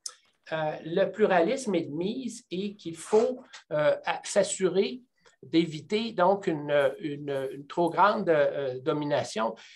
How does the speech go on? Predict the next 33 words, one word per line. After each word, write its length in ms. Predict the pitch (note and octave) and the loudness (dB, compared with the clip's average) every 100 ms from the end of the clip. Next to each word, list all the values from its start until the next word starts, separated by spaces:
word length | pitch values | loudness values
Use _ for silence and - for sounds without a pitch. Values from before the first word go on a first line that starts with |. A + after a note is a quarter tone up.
| - C#3 | -14 -4
euh, 160 | C3+ C3 | -4 0
d'une, 340 | E3 F3+ E3+ | 0 0 -2
euh, 200 | C#3 C3+ | -4 -6
école. 500 | C#3+ C#3 - D3 - - _ - - _ _ _ | -8 0 2 2 0 -12 _ -18 -18 _ _ _
Pour 200 | G#3+ G3 | -4 -2
terminer, 500 | C4+ C4+ C4+ C#4+ D4 | 0 0 0 -2 0
par 120 | A#3+ G3+ | 4 4
exemple, 340 | F#3+ B3+ A#3 | 6 4 2
je 120 | C#3 | -2
voudrais 340 | D#3+ F3 G3+ G3 | -6 0 0 0
dire 260 | A#3 C#4+ - | -2 -6 -6
que 400 | - F#3+ G#3+ A3 - _ - - - - - - - - - - _ _ - - - _ _ _ | 0 2 2 0 -12 _ -16 -14 -14 -14 -16 -18 -16 -16 -16 -20 _ _ -14 -12 -12 _ _ _
moi, 240 | G3 C4+ E4+ | 4 6 6
ce 80 | - | 4
que 120 | F#3 | 2
je 120 | - | 2
pense 340 | F#3+ G#3+ G#3+ | 4 4 4
de 80 | E3+ | 4
l'évolution 720 | D3 D3+ D#3+ D#3 C3 - F#3 E3 | 2 2 2 0 -2 -2 0 0
du 160 | B2+ | -6
champ, 280 | B2 F#3 G#3 | -4 0 0
c'est 180 | G#3 - | -2 -4
qu'il 360 | D3+ D3 - - | -2 -2 -6 0
se 120 | F#3 | 0
polarise 800 | - G3+ F3+ E3 F3+ A3 A3 C#3+ | 4 4 4 4 2 0 -2 -2
de 100 | C#3 | -4
plus 280 | - E3 | -4 0
en 180 | D#3 C3+ | 2 2
plus 260 | - G3 G3 | -2 2 4
entre 320 | D3 - C#3+ | 4 0 2
la 260 | C3 B2+ C3 | 2 2 -2
post-rationalisme 1200 | - E3 - - D3+ E3 C#3 B2+ B2+ F3+ F3+ - - | -4 -4 -4 -6 -4 -2 0 0 2 0 0 -8 0
et, 200 | E3 | 4